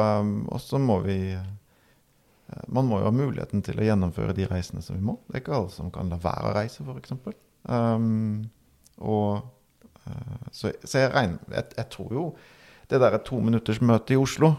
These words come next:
fra Trondheim, eh, hvor du reiser ned med, med fly om morgenen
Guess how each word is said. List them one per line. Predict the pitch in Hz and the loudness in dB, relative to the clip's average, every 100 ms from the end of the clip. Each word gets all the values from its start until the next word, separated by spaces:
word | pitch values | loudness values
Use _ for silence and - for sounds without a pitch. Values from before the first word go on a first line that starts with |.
| - | 0
fra | - 120 | -2 0
Trondheim, | 117 107 127 131 - - - | 2 4 2 0 -6 -18 -12
eh, | - 113 117 | 0 4 4
hvor | 110 107 | 4 2
du | 113 | 4
reiser | 110 101 - 107 | 6 4 4 2
ned | 101 101 107 | 4 4 2
med, | 107 107 107 | 2 2 2
med | 104 110 | 2 0
fly | - 98 | 2 2
om | 98 | 4
morgenen | 101 98 | 2 2